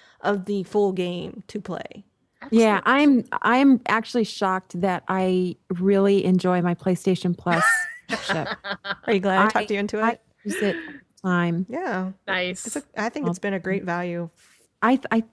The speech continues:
Speaker 2: I think so too. And, um, I love watching Hulu, and,
Speaker 3: Mm.
Speaker 2: um,
Speaker 3: Mm-hmm.
Speaker 2: I love watching Netflix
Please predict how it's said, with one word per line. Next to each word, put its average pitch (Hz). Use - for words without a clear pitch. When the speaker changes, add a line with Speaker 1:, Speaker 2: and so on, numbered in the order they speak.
Speaker 2:
I 190
think 202
so 196
too. 185
And, 233
um, 226
I 233
love 220
watching 220
Hulu, 220
and, 196
Speaker 3:
Mm. 214
Speaker 2:
um, 202
Speaker 3:
Mm-hmm. 196
Speaker 2:
I 202
love 196
watching 196
Netflix 190